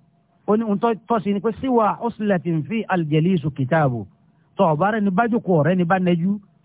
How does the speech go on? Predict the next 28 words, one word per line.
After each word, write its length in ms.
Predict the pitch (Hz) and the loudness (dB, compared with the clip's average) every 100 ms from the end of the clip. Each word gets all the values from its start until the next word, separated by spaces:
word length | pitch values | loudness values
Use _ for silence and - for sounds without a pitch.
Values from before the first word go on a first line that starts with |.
| _ _ - | _ _ -2
Ẹni 180 | 190 208 | 0 0
tí 100 | 226 | 0
ẹ 100 | 214 | 0
kọ́ 140 | 208 202 | 2 0
wọn 160 | 202 196 | 0 0
bá 80 | 233 | 0
jókòó 360 | 240 - 180 | -2 0 0
ni 80 | 190 | 0
pé 120 | 180 220 - _ _ _ _ - | 0 -2 -4 _ _ _ _ -2
pa 100 | 202 185 | 0 0
àwọn 520 | 170 180 196 202 202 202 | 0 0 0 0 -2 -4
àwùjọ 400 | 156 160 160 151 196 | -2 0 0 0 0
jákujáku 540 | 233 - 175 147 139 170 | 0 -2 -2 -2 -2 -4
tì. 160 | - 127 _ _ _ _ _ _ _ - | -8 -14 _ _ _ _ _ _ _ -4
Àwọn 240 | 151 202 214 | -2 0 0
ibi 100 | 220 | 0
tó 100 | 202 | 2
o 80 | 165 | 0
ti 100 | 196 | 0
rẹ́sìn 260 | 269 233 180 | -2 0 -2
rẹ 80 | 165 | -2
sí 100 | 196 | 0
pa 200 | 202 185 | 0 0
bẹ̀ 160 | 160 | 0
tì. 220 | 131 123 - _ _ _ _ _ _ 147 | -2 -10 -14 _ _ _ _ _ _ -2
Wà 160 | 170 | 0
láṣọ, 480 | 196 277 - 208 196 - _ _ _ _ | 0 -2 0 0 0 -4 _ _ _ _
aṣọ 240 | 180 202 | -2 0